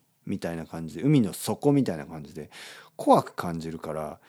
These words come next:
やっぱりね、本能的に何かスペースがあると、そこを埋めようとするんですよね。これはどう思いますか、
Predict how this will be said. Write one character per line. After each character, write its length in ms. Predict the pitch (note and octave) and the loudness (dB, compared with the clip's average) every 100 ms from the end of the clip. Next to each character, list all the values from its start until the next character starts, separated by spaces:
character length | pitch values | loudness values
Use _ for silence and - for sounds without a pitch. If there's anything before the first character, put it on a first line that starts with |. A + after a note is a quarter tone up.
| - - - _ _ | -20 -20 -20 _ _
や 80 | - | -14
っ 40 | - | -2
ぱ 100 | G4 | 2
り 100 | C3 | 4
ね、 360 | G#2+ F#2 D#2+ | 4 2 -4
本 420 | - - G3+ A#3 A#3 | -6 2 6 8 8
能 200 | A3+ G#3+ | 6 6
的 260 | G3+ G3+ | 0 0
に 400 | F3 D#3 A#2 - - | 4 6 4 2 0
何 260 | D#3 G#3 | 2 4
か 100 | E3 | 2
ス 160 | F#2+ - | -4 -4
ペ 220 | - A#3 | 4 6
ー 40 | G#3+ | 6
ス 140 | - | 2
が 100 | G2+ | -2
あ 40 | F2+ | -2
る 80 | |
と、 160 | E2 E2+ | -2 -6
そ 140 | - | -6
こ 180 | A#2 F3 | -2 2
を 120 | D#3+ | 4
埋 120 | B2 B2 | 6 6
め 220 | D3+ F#3 | 10 10
よ 200 | G3+ F#3+ | 10 8
う 40 | |
と 140 | F#3 F3 | 4 -2
す 160 | - | 2
る 100 | E3+ | 2
ん 80 | G#2+ | 2
で 80 | C#2+ | 0
す 80 | - | -12
よ 100 | - | -12
ね。 360 | D#2+ F2 D#2 _ _ _ _ _ _ _ _ _ _ _ _ - | -10 -12 -14 _ _ _ _ _ _ _ _ _ _ _ _ -14
こ 180 | - | -4
れ 80 | D#3+ | 0
は 100 | F#3 | 2
ど 140 | C3+ F3+ | 4 4
う 20 | |
思 160 | D#3+ | 4
い 60 | - | 0
ま 100 | - | -16
す 100 | - | -20
か、 120 | - | -20